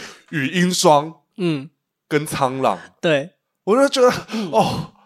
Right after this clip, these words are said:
Speaker 1: 到底在干嘛？
Speaker 2: 因为我刚刚想说奇怪，你们要讲这对吗？
Speaker 1: 我
Speaker 2: 这对你不是最惋惜的吗？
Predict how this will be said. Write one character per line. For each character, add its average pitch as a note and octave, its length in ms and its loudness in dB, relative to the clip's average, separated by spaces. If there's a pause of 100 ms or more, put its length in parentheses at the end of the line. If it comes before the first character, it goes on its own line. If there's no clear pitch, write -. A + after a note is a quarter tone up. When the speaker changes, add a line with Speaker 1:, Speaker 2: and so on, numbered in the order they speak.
Speaker 1:
到 F#3+ 120 4
底 C#3 80 4
在 E3+ 100 0
干 D3+ 180 4
嘛？ F#2+ 280 -4 (460)
Speaker 2:
因 B3 100 -4
为 G#3 60 0
我 D#3 40 0
刚 F#3+ 120 -2
刚 A#3 80 -2
想 F#3+ 120 -6
说 D#3+ 100 -2
奇 - 340 -4
怪， F#3+ 180 -4
你 C3+ 120 -4
们 A#2+ 100 -4
要 F#3+ 100 2
讲 B2 160 -4
这 E3 140 -4
对 G3 240 0
吗？ E3+ 240 0
Speaker 1:
我 D3+ 80 6
Speaker 2:
这 F#3 60 8
对 A#3 160 4
你 F3 100 2
不 C#3+ 100 -4
是 F3+ 80 -4
最 F#3+ 200 2
惋 F#3 220 2
惜 C#3+ 260 -2
的 C3 160 -6
吗？ C#3 240 0